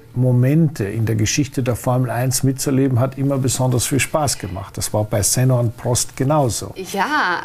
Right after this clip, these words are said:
Speaker 2: also wir erleben da momentan ein wahnsinniges Duell. Das
Speaker 1: Mhm.
Speaker 2: wollen wir natürlich gleich auch noch wirklich ganz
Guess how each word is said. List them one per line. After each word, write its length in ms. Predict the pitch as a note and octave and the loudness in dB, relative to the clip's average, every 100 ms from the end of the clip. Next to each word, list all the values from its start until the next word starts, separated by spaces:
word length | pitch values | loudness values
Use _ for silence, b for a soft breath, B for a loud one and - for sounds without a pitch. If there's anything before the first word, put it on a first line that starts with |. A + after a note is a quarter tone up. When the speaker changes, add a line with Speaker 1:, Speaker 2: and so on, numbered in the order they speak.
| A3 | -4
Speaker 2:
also 300 | A#3 G3 F#3 | -4 -6 -2
wir 140 | G3+ | 0
erleben 360 | G3 G3+ D4+ D4+ | 2 0 0 0
da 120 | B3 | -2
momentan 580 | B3 C4+ B3+ B3 B3+ B3+ | -2 -6 -4 -2 -2 -2
ein 480 | A3 G#3+ G#3+ G3 | -4 -4 -4 -4
wahnsinniges 560 | F#3 G3+ C#4+ C#4 C4+ A#3+ | -2 -2 -2 -8 -6 -4
Duell. 300 | G#3+ G3+ B3+ | -2 0 0
Das 140 | G#3+ | 0
Speaker 1:
Mhm. 40 | - | -2
Speaker 2:
wollen 120 | A#3 | -2
wir 60 | B3+ | -4
natürlich 380 | A#3+ G#3+ G#3+ | -4 -2 -2
gleich 300 | - G#3 A#3+ | -2 -4 -2
auch 100 | G#3 | -6
noch 180 | G#3 G3+ | -6 -6
wirklich 360 | G#3 B3 A#3+ B3 | -6 -4 -6 -4
ganz 420 | A#3 D#4 F#4 - | -2 -2 -6 -8